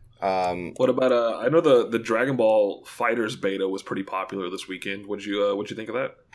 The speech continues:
Speaker 1: Oh, that game is so good. That's that. I can't wait for that game to come out next year. And it's like, I, I was, I've been having internet troubles lately.
Speaker 2: <laughs>
Speaker 1: So, like, my experience was not as crisp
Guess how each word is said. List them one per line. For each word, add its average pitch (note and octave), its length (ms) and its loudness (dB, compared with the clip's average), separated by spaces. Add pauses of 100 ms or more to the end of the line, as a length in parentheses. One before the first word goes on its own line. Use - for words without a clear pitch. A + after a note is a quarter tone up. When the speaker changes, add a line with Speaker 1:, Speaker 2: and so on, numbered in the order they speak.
Speaker 1:
Oh, A2+ 240 6
that B2 160 4
game C3 200 6
is G#2+ 140 0
so - 320 -2
good. - 340 -8 (760)
That's - 440 2
that. A2+ 280 4
I G2+ 80 0
can't C3 240 4
wait A2 140 4
for A#2+ 100 0
that A#2 140 6
game A#2 100 6
to A#2 60 2
come C3 140 2
out B2+ 100 4
next B2+ 200 2
year. C#3+ 400 2
And G2+ 120 -2
it's G2+ 120 0
like, F#2+ 340 4 (280)
I, C#3 200 10
I C#3 180 10
was, F3+ 200 4
I've D3 140 8
been F#3 120 6
having D#3 420 6
internet C#3+ 440 0
troubles E3 680 0 (600)
lately. C#3 540 4
Speaker 2:
<laughs> C#3+ 60 -2 (440)
Speaker 1:
So, C3 300 6
like, A2 280 4
my A2+ 280 2
experience B2 880 2 (160)
was A2+ 240 -2
not A#2 240 4
as A2+ 180 2
crisp - 520 0